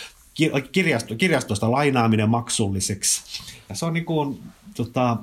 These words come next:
näin, näin ei siis toteutunut, näitä ei sitten hallitus vannut totea, mutta tota, se, se, mitä se Raimo Sailasen paperi esitti alun perin, niin sehän oli ihan huikeeta. Asioita, mitä niin kuin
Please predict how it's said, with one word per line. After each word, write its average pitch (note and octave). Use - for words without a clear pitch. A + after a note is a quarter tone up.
näin, C#3
näin C#3+
ei A#2+
siis A#2
toteutunut, G#2
näitä G#2+
ei G2+
sitten G2+
hallitus G2+
vannut G#2
totea, A#2
mutta G2
tota, F2
se, C3
se, G3
mitä G3+
se D3+
Raimo E3
Sailasen C3+
paperi C#3
esitti B2+
alun B2+
perin, G2
niin A2
sehän C#3+
oli A2+
ihan A2+
huikeeta. -
Asioita, A#2+
mitä A#2+
niin A#2
kuin A#2+